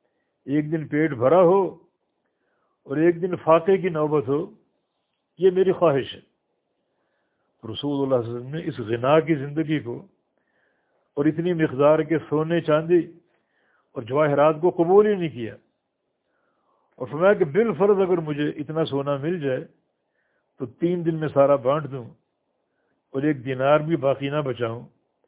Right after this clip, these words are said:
ہاں، الا شیئا ارصدہ لدین،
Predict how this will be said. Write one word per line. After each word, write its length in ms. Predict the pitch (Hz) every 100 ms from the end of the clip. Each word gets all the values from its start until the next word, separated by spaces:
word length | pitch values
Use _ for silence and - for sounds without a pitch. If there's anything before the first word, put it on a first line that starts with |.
| _ _ _ -
ہاں، 80 | 127
الا 400 | 175 196 185 147
شیئا 420 | - 180 190 151 139 - _ _ _ _ _ _
ارصدہ 640 | 175 180 160 180 185 170 151 160 151
لدین، 480 | 135 120 131 127